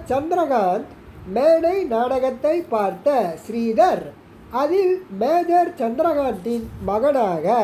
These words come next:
ஸ்ரீகாந்த் என்ற கதாபாத்திரத்தில் நடித்த வெங்கடராமனையே தன்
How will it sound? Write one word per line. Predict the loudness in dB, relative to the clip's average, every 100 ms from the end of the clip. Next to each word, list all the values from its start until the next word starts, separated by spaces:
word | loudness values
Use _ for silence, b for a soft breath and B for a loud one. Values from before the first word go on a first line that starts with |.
| 0 -8 -20 -20 -6
ஸ்ரீகாந்த் | 0 0 2 2 2 -2 -4 -2
என்ற | 0 0 0 0 -2
கதாபாத்திரத்தில் | -2 0 0 0 -2 -2 -2 -2 -2 -4 -2 -2
நடித்த | -2 -4 0 0 0 -6 -18 -20 -6
வெங்கடராமனையே | -2 -2 -2 -2 4 2 2 -2 -2 -2 -2 0 2 2 0 -2 -10 -6
தன் | -2 -2